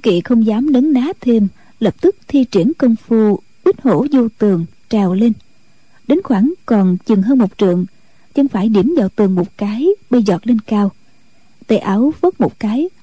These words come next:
bảo vệ trên đỉnh đầu, sợ có kẻ nào ở trên đánh lén. Chân chàng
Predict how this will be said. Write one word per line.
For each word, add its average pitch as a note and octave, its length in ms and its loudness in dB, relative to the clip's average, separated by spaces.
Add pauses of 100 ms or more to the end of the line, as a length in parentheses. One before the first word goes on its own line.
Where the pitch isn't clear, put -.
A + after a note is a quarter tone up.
(100)
bảo G3+ 240 0
vệ G3+ 240 2
trên B3 160 0
đỉnh G#3+ 200 0
đầu, G3 260 -2 (500)
sợ F#3+ 240 -2
có D#4+ 120 0
kẻ - 160 -2
nào A#3+ 220 0
ở C4 100 -4 (100)
trên G3 320 2
đánh A3+ 200 -2
lén. A#3+ 260 0 (1120)
Chân C#4+ 200 2 (100)
chàng G3 360 0